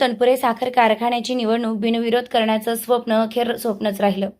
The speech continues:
सोळा मे रोजी अर्ज मागे घेण्याच्या शेवटच्या दिवशी एकशे त्र्याहत्तर पैकी एकशे सोळा अर्ज मागे घेण्यात आले,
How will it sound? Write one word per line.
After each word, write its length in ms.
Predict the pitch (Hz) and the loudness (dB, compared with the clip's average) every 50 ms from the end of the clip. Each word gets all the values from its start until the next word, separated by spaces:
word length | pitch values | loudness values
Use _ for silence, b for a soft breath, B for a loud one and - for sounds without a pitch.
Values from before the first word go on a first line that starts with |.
| _ _ b b b b b b b b b b _ _ - | _ _ b b b b b b b b b b _ _ 0
सोळा 280 | - 269 254 247 262 294 | 6 8 8 8 8 6
मे 160 | 302 302 302 | 4 2 0
रोजी 320 | 285 285 277 226 220 262 | 0 -2 -2 -2 -2 -2
अर्ज 320 | 277 - 247 240 226 220 254 | 0 2 2 2 2 2 2
मागे 340 | 254 254 247 240 233 269 254 | 2 2 2 2 2 0 0
घेण्याच्या 420 | 233 254 240 226 226 220 233 247 | 0 0 0 0 0 0 -2 -2
शेवटच्या 400 | 240 254 240 214 226 220 220 240 | 0 0 0 0 0 0 0 0
दिवशी 280 | 226 233 240 226 - 240 | -2 -2 -2 -4 -4 -4
एकशे 160 | 233 226 247 | -2 -2 -2
त्र्याहत्तर 460 | 240 240 233 226 214 214 214 - 233 | 0 2 2 2 2 2 0 -2 -2
पैकी 260 | 240 240 240 226 226 233 | 0 0 -2 0 -2 -2
एकशे 180 | 226 - 247 | -4 -4 -6
सोळा 340 | 226 - - 233 226 226 247 | -4 -2 2 4 6 6 6
अर्ज 300 | - - 240 233 214 233 | 4 4 0 0 0 -2
मागे 300 | 240 240 220 214 208 220 | 0 0 0 0 0 0
घेण्यात 300 | 214 226 214 202 196 196 | 0 0 0 0 0 0
आले, 200 | 196 185 170 | -2 -2 -4